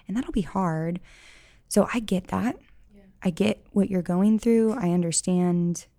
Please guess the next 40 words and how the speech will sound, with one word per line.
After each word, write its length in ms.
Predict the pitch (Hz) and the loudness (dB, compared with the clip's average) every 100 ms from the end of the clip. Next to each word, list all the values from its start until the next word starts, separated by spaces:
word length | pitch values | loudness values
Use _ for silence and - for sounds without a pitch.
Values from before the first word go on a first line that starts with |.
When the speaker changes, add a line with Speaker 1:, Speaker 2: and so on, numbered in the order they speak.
| _ - | _ -10
Speaker 1:
that 180 | 170 | -6
this 240 | - 170 - | -2 -2 -4
is 160 | 156 | -6
really, 600 | 170 170 165 165 165 165 - _ _ _ _ _ _ _ - | -2 -2 0 -2 -2 -4 -8 _ _ _ _ _ _ _ -8
like, 220 | 170 - - | -8 -8 -6
it 120 | 185 | -6
feels 440 | - 175 160 151 | -4 -4 -2 -4
like 260 | 165 165 - _ - | -8 -10 -14 _ -12
a 80 | 165 | -10
burden 520 | 160 175 165 214 233 | -6 -4 2 4 4
and 120 | 185 | 2
it 120 | 165 - | 0 -6
feels 320 | 165 160 - | -6 -6 -8
isolating. 720 | - 160 - 214 214 220 220 214 - - - - - | -6 -4 -2 -2 0 2 2 0 -10 -20 -20 -20 -10
But 80 | - | -4
I 80 | 247 | -2
also 240 | 285 381 | 0 2
just 220 | 294 208 | 2 0
wanna 140 | 180 165 | 0 0
encourage 500 | 160 - 170 156 - | -2 0 -2 -2 -6
people, 500 | 175 - 160 165 - | -8 -6 -8 -8 -10
you 160 | - 220 | -2 0
are 100 | 339 | 0
not 160 | 381 240 | -4 -4
alone. 540 | 160 160 175 220 240 | -2 -2 0 2 0
If 140 | 214 - | -4 0
you 180 | 247 403 | 0 0
are 120 | 311 | -4
a 60 | 175 | -4
believer, 760 | 180 165 160 160 208 214 214 - - - - _ _ _ _ | -6 -6 -8 -4 -2 -2 -4 -10 -20 -20 -20 _ _ _ _
if 120 | 185 | -6
you 400 | 180 220 269 285 - | -4 -2 -2 -4 -8
have 200 | - 220 | -6 -4
a 80 | 208 | -2
relationship 720 | 175 170 160 - 214 220 214 | -4 -4 -4 0 0 2 0
with 180 | 190 - | -2 -4
Jesus, 480 | - 165 185 220 - | -8 -2 0 0 0
then 240 | 208 202 | 2 2
you 160 | 190 | 2
are 100 | 269 | -2